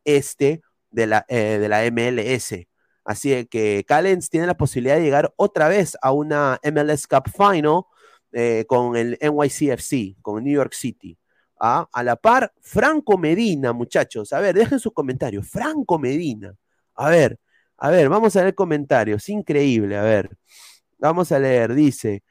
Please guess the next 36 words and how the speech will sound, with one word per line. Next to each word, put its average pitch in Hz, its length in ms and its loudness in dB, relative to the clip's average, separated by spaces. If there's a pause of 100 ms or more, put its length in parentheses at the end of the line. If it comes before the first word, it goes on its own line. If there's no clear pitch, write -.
(200)
Trenzo 190 420 2
T, 120 340 2
"Ese 196 280 2
Garcés 165 380 2
no 180 160 -2
transmite 180 500 0
ni 143 200 0
directos 160 380 0
en 131 160 -2
YouTube". 139 460 -2
Correcto, 127 360 2
somos 175 220 2
más 196 160 0
de 190 60 4
noventa 170 420 0
personas 170 400 -2
en 143 180 0
vivo, 190 400 4 (200)
solo 202 340 6
diecinueve 170 560 2
likes, 175 340 0
muchachos. 170 600 2 (380)
Eh, 123 400 2 (100)
lleguemos, 190 480 4
aunque 143 240 2
sea, 180 480 6
estamos 208 380 2
en 147 120 0
ochenta 135 380 0
y 165 60 6
ocho 190 300 4
personas, 170 640 2
ochenta 139 280 -8
y 143 40 -8
nueve 175 160 -2
personas, 180 580 -2